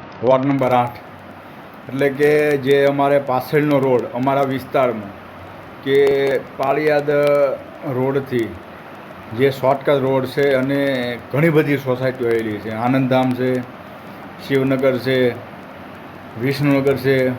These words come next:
તુલસીનગર છે, રામનગર છે, ભગવાનપરા છે. હવે અહીંયા કેટલા બધા વિસ્તારો આવેલા છે અને આ મુખ્ય રોડ છે.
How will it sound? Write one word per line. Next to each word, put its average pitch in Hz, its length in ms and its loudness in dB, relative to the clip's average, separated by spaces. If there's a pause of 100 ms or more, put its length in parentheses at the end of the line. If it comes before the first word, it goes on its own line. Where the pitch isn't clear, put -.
(160)
તુલસીનગર 131 680 0
છે, 123 320 0 (560)
રામનગર 131 560 2
છે, 127 340 0 (920)
ભગવાનપરા 139 640 4
છે. 117 480 -2
હવે 147 320 2
અહીંયા 147 260 0
કેટલા 151 400 -2
બધા 147 220 2
વિસ્તારો 143 500 0
આવેલા 135 420 2
છે 147 220 0 (360)
અને 139 340 0
આ 135 240 -2
મુખ્ય 131 380 -2
રોડ 110 200 0
છે. 101 140 -12